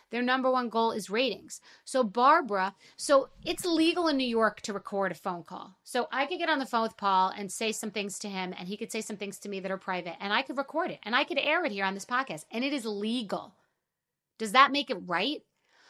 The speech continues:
And he signed up for this relationship, but he's with a crazy person and a public person. Does that make that right? And why I say that is that that incident ruined Barbara and Luann's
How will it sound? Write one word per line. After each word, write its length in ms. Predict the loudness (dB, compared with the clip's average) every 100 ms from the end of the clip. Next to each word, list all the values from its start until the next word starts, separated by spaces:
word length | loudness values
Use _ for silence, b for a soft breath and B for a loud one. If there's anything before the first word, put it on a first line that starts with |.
| b b b b
And 140 | 0 2
he 120 | 2
signed 320 | 6 6 8
up 140 | 6 4
for 80 |
this 160 | -4 0
relationship, 380 | 2 2 0 -2
but 80 | -4
he's 100 | -4
with 80 |
a 40 | -2
crazy 340 | 0 0 0
person 340 | -4 -4 -2 -2
and 100 | -2
a 60 |
public 300 | 0 0 0
person. 280 | -4 -6 -6
Does 120 | 0
that 180 | 6 6
make 180 | 4 2
that 200 | 2 2
right? 280 | 2 0 0
And 160 | -4 2
why 280 | 8 8 8
I 80 |
say 260 | 2 -2 0
that 240 | 2 2
is 160 | 0 -2
that 200 | -2 -2 -6 b b -2
that 420 | 6 10 10 8 -2
incident 560 | -2 -2 -2 -2 -2 -4 -6
ruined 460 | 0 2 2 0
Barbara 360 | 4 6 6 2
and 160 | -2 -4
Luann's 640 | -2 -2 -2 -4 -8